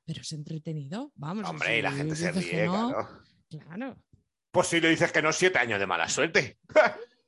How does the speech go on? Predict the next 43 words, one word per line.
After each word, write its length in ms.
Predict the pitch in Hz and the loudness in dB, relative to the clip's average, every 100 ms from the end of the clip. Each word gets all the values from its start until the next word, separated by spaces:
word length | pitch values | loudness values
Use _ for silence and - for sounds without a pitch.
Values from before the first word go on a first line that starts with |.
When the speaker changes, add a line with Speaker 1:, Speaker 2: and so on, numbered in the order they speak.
| _ 508 539 | _ -6 -4
Speaker 2:
No, 120 | 147 - | -4 -4
no 140 | 180 214 | 0 2
me 120 | 214 | 4
casé 260 | 196 196 | 4 6
yo 120 | 180 170 | 6 6
con 100 | 170 | 6
una 160 | 160 | 6
gitana 340 | 135 170 160 151 | 4 2 4 4
el 60 | |
otro 220 | 156 151 | 4 4
día 160 | 151 151 | 4 4
en 40 | 143 | 4
Las 120 | 139 | 4
Vegas 220 | 143 127 | 4 4
para, 320 | 131 127 123 | 4 4 2
para 260 | 143 143 139 | 4 4 6
no 120 | 156 | 4
tener 560 | 156 151 156 151 147 143 - - | 4 6 6 6 2 0 -10 0
maldiciones 520 | 143 143 131 143 131 | 2 2 2 0 0
que 80 | 127 | 0
echar. 360 | 220 185 110 - | 4 4 2 -2
Vamos, 240 | 165 120 143 | -2 0 0
no. 260 | 135 92 _ _ _ _ | -2 -4 _ _ _ _
Ahora 180 | 285 285 160 | -2 2 4
Speaker 1:
Vamos. 40 | 165 | 6
Speaker 2:
me 80 | |
llamo 200 | 170 170 | 6 6
Juan 160 | 170 165 | 6 6
Manuel 180 | 165 170 | 6 6
Vázquez 260 | 165 175 151 | 6 4 2
Salazar, 460 | 151 147 180 196 | 2 6 6 6
Montoya 520 | 175 151 160 160 160 156 | 6 4 4 6 6 6
Heredia, 460 | 165 190 214 214 - _ _ | 4 4 4 2 -4 _ _
no 140 | 170 180 | -2 0
te 120 | 127 | 0
digo 200 | 107 107 | -2 -2
nada. 160 | 120 139 | -2 0
Y 80 | |
Moreno, 400 | 127 107 120 180 | 0 2 2 0
que 80 | - | -4
también 280 | - 82 92 | -8 -8 -8
es 100 | 101 | -8
gitano. 320 | 101 135 180 | -6 -6 -6